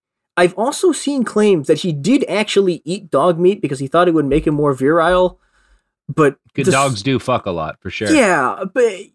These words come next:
Speaker 1: you know, the sourcing on this is not great, and, and it's, it has no relation to why he's called the Dog Meat General.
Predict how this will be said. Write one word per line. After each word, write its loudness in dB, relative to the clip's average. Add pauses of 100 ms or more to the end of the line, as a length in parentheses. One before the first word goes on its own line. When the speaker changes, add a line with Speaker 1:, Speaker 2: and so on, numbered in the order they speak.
Speaker 1:
you 2
know, 4
the -2
sourcing 0
on 2
this 0
is -4
not 0
great, 2
and, -6
and -2
it's, -4
it 2
has -2
no 4
relation 2
to -2
why 0
he's -2
called 2
the -2
Dog 2
Meat -2
General. -2